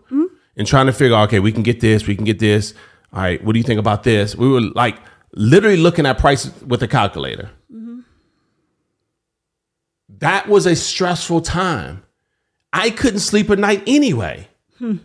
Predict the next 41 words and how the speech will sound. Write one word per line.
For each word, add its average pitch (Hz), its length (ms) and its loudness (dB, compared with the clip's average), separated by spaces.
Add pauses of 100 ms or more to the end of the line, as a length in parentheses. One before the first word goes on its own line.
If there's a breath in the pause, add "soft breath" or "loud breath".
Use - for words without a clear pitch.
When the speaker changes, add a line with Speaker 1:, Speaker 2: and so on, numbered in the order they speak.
(320)
Speaker 1:
Yeah. 190 360 -8 (140)
Speaker 2:
I 262 120 0
couldn't 277 260 0
sleep. - 160 -2
Speaker 1:
Sure. 180 80 2
Speaker 2:
I 233 40 2
was 254 220 0
up, 247 260 2
stressed. 214 600 -2
Like, 170 220 -2 (680 loud breath)
what's 233 200 2
tomorrow 220 460 2
gonna 139 220 0
hold? 90 400 -2 (100)
What 120 360 0
bill 226 240 8
collector's 175 380 0
gonna 160 180 2
call 175 180 0
me 170 100 2
tomorrow? 151 500 0 (260 soft breath)
Is 226 180 2
my 214 140 2
car 190 220 4
getting 156 240 2
repossessed 156 540 2
tomorrow? 156 480 -2 (300 loud breath)
Am 240 180 4
I 240 60 4
gonna 208 120 4
have 185 120 2
a 175 40 2
place 185 260 0
to 147 80 2
live 170 240 4
tomorrow? 147 560 0 (540)
I 247 60 2
wasn't 311 180 2
sleeping 320 300 2
anyway. 113 600 0
Speaker 1:
Right. 101 340 -10